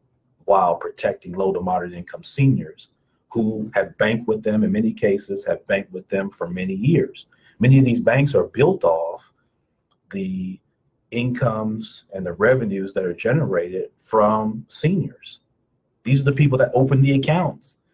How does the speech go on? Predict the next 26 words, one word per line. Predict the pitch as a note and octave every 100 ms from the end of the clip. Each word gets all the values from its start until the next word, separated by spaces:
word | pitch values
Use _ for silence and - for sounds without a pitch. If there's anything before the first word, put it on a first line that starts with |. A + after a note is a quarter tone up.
| _ _ _ _
twenty, | - A#2 A#2 A#2+
thirty, | A#2+ A#2 A#2+ B2 A#2 A#2+ B2+ - _
forty, | A#2+ A#2 B2 A#2+
fifty | A#2+ C3 B2+ C3
years | C3+ F#3 D3
ago | G#2 - - _ _ _ _ -
that | A#2
are | B2
still | D#3 D3+
there, | D#3+ C#3 - _ _ _ _ _ _ _ _ _
right? | G#2 A#2 C3 - _ _ _
These | C3+ D3
are |
the | D3+
folks | D3 C3+ C3 C3
that | B2 A#2
borrowed | A2 C#3 E3+ A2+
money | A2 G2 F#2
to | F2+
start | - C3 C3+ G#2+
businesses. | F#2 - _ _
If |
you | G#2+
think | A2 F3+
about | - G#2 G2
it, | G#2+